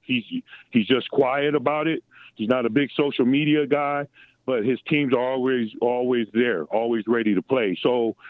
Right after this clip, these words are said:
um, they are, they are much better. They, um, the first game, they didn't have their football players. So the big kid is making a big difference for 'em, and a couple football players, um, coming off the bench. So they're different, and we're different also because we didn't have Idalis Coleman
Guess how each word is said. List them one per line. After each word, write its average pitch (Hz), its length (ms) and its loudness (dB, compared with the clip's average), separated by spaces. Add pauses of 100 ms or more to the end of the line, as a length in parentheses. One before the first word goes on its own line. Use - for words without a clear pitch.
(240)
um, 123 360 -2
they 135 100 4
are, 143 420 0
they 160 140 2
are 139 120 0
much 147 300 0
better. 117 240 0
They, 113 100 2 (260)
um, 107 320 0
the 104 120 2
first 160 220 0
game, 127 220 0
they 123 120 0
didn't 120 220 0
have 120 180 -2
their 113 100 0
football 110 420 -2
players. 113 400 0 (460)
So - 80 0
the 110 140 2
big 135 200 0
kid 147 220 2
is 123 100 2
making 123 280 2
a 113 40 2
big 113 240 -2
difference 120 340 -2
for 117 300 0
'em, 117 120 -2
and 104 100 0
a 95 60 -2
couple 110 360 0
football 117 300 0
players, 117 400 0 (400)
um, 107 160 0
coming 123 260 2
off 120 220 -2
the 92 60 2
bench. 104 360 0 (420)
So 127 120 4
they're 185 180 2
different, 123 400 -2
and 113 180 0
we're 170 200 2
different 135 340 -2
also 143 400 -2
because 123 480 0 (380)
we 131 160 4
didn't 139 180 2
have 135 240 0
Idalis 123 560 0
Coleman 120 500 0